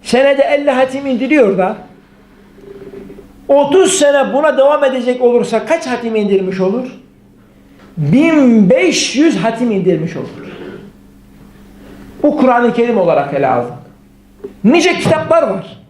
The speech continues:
Okuyamadığımız. İlmihal kitapları,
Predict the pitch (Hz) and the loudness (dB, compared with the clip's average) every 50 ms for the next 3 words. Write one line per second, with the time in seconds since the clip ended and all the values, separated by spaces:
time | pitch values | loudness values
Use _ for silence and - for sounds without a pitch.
0 | _ _ _ _ _ _ _ _ - - - - - - - _ - - - - | _ _ _ _ _ _ _ _ -20 -20 -20 -20 -20 -20 -20 _ -16 -14 -14 -14
1 | - - 233 233 - - 277 269 269 262 254 240 214 190 196 190 185 185 196 185 | -4 -2 0 0 2 2 2 4 4 4 4 2 2 2 2 2 2 0 -4 -6
2 | - - - - - _ _ _ _ _ _ _ _ _ _ _ _ _ 277 269 | -8 -12 -18 -20 -20 _ _ _ _ _ _ _ _ _ _ _ _ _ 0 0
3 | 294 285 294 269 220 254 269 262 - - 262 233 - - 202 226 226 220 208 170 | 2 2 2 0 0 0 -2 -2 -2 -2 -2 -2 -2 -2 -2 -2 0 0 -2 -2